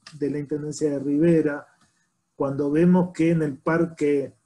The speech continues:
Aguas Arriba del Cuñapirú, eh, la planicie de inundación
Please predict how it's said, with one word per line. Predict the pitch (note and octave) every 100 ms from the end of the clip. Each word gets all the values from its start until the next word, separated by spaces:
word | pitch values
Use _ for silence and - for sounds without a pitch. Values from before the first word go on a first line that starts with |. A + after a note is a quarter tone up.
| _
Aguas | C#3 D3 D3+ -
Arriba | D3+ D3+ F3+ F3
del | D#3 B2+
Cuñapirú, | D#3 D3+ D3+ - D#3 D#3+ F#3+ F3 - _ _ _ _ _ _ _
eh, | D3 C#3 C3 C3 - - A2 _ _ _ _ - - _
la | D3+ D3
planicie | D3 D3 F3 F3+ F#3
de | E3
inundación | E3+ E3 D#3+ D#3+ - G3+ G3 F3 C3